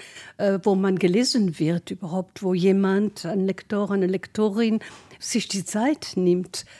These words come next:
ganz unbekannt ein Manuskript zu lesen. Es ist auch eine Glückssache. Und, äh, ich glaube, ich hatte viermal Glück. Und mein größtes <laughs> Glück war Hanse am Ende, ja.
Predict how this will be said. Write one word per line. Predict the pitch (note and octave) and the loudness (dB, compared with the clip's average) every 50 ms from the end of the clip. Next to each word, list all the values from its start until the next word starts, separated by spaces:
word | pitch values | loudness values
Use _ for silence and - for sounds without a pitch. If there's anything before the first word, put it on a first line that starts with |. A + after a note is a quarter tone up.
| - _ _ _ _ _ | -20 _ _ _ _ _
ganz | - A3+ B3 G#3+ - - | 2 2 2 2 0 -2
unbekannt | - A3+ G#3+ G3+ G3+ - G#3+ G#3+ G3+ - | -2 0 0 0 0 0 0 -2 -2 0
ein | F#3 D#3 D#3+ D#3 | 2 4 4 4
Manuskript | D#3 A#3 C#4+ F4 - - - - - G3 - - | 6 6 6 6 4 2 -2 -6 -6 -6 -6 -6
zu | - G#3 | -8 -6
lesen. | F#3 F#3+ G3+ F#3+ F3 - - F3 F3 - _ _ _ _ _ _ - _ | -4 -2 -2 -4 -4 -4 -6 -10 -10 -10 _ _ _ _ _ _ -20 _
Es | _ - | _ -8
ist | - - A#3+ | -2 0 2
auch | A#3 G3+ A3+ | 2 4 4
eine | A#3 G#3+ F#3 | 4 2 2
Glückssache. | E3+ E3+ F3+ F3+ F3 - - - G#3+ G3 F#3+ F3 - G3+ G#3 - - _ _ _ - - - - - _ _ _ - | 2 2 0 0 0 -2 -6 -4 -4 -4 -4 -4 -6 -8 -10 -10 -14 _ _ _ -20 -20 -20 -20 -20 _ _ _ -2
Und, | - A3+ A3 - - - | 2 2 2 0 -2 -4
äh, | G3 A#3 A3+ - E4+ | -2 -2 -2 -2 -4
ich | G#3+ - - - | -8 -8 -8 -8
glaube, | - F#3+ F#3+ F#3 E3 E3 F#3 G3+ G#3+ G3 A#3+ A#3 F#3+ | -4 -2 0 2 2 4 4 2 4 4 2 2 2
ich | D#3+ G3 - - - - | 2 0 -2 -2 -2 0
hatte | G3 G3 - - - - - - F#3+ | 0 -2 -2 -4 -10 -10 -6 -6 -6
viermal | D#3+ - - - C4+ G3+ F3 F3+ F#3 F3+ | -6 -6 -4 -2 0 2 2 2 2 0
Glück. | F3 - E3+ D3+ F3 F#3 F3+ - - - - - - _ _ _ _ _ _ _ - | 0 -4 -4 -2 -2 -2 -4 -4 -10 -14 -14 -14 -16 _ _ _ _ _ _ _ -2
Und | - G3 | 2 4
mein | F3 F3 F3+ G3 | 4 4 4 2
größtes | E3 - - G3+ - - - - - - G3 - | 0 2 2 2 2 0 -4 -10 -8 -6 -6 -4
<laughs> | A#3 - - - - | -4 -4 -6 -6 -2
Glück | - F3+ D#3 - - - - | -2 -2 -2 -2 -2 2 2
war | F#3+ D3+ - | 2 2 2
Hanse | - F3+ F3 F#3+ F#3 - G3+ F3+ D3 | 0 0 0 0 0 0 -2 -2 -2
am | D#3+ F3 F#3 F#3 | -2 -2 -2 -2
Ende, | F3+ F#3 F#3+ F3+ - - | -2 -2 -2 -2 -2 -4
ja. | - G3 - | -4 -6 -6